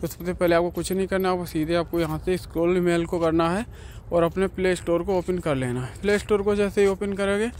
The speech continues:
तो आपको यहाँ पे कुछ नहीं करना, अपने इसको mail को खोलना है। mail को खोलने के बाद नीचे setting है, setting पे click करके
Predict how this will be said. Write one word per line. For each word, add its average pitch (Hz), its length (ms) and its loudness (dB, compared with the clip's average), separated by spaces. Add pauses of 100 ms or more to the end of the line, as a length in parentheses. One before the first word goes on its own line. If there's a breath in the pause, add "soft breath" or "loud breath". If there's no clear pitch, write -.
(380 loud breath)
तो 185 80 2
आपको 190 360 2
यहाँ 170 180 0
पे 214 200 4 (1300 loud breath)
कुछ 190 180 -2
नहीं 202 160 2
करना, 180 320 4
अपने 190 240 0
इसको 190 200 -4
mail 196 240 0
को 196 100 -2
खोलना 196 300 -2
है। 202 60 2
mail 190 200 0
को 190 100 -4
खोलने 190 300 0
के 190 60 2
बाद 202 200 4
नीचे 190 280 -2
setting 185 380 -4
है, 208 60 -2
setting 185 400 -4
पे 190 120 -4
click 190 280 -4
करके 196 340 -2